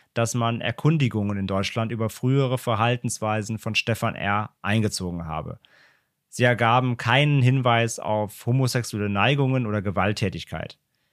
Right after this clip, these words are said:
KriminalistInnen wiesen zudem nochmals darauf hin, dass der vom Täter geschilderte Tatablauf unglaubwürdig klang.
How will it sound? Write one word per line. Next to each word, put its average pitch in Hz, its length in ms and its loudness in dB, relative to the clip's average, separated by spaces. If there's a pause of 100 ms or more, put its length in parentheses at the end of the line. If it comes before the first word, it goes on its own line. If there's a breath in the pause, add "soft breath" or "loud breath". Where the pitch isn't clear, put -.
(300)
KriminalistInnen 131 1000 2
wiesen 127 240 -2
zudem 127 280 0
nochmals 127 420 2
darauf 104 320 -2
hin, 123 240 -2
dass 117 200 -4
der 117 120 2
vom 113 300 -2
Täter 123 360 2
geschilderte 113 460 0
Tatablauf 117 580 -2
unglaubwürdig 110 720 -2
klang. - 260 -12